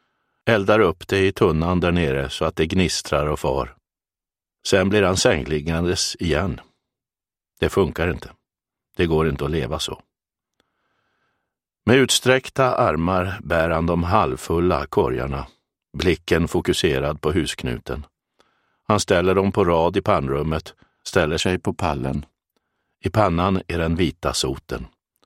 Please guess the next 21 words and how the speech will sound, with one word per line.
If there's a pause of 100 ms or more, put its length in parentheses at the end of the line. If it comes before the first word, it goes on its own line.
(460)
Han
tar
några
klabbar
från
vedkorgen, (480)
lägger
in
dem
noggrant, (600)
river
av
barken
och
placerar
längst
underst, (500)
tänder
eld
på
flisorna.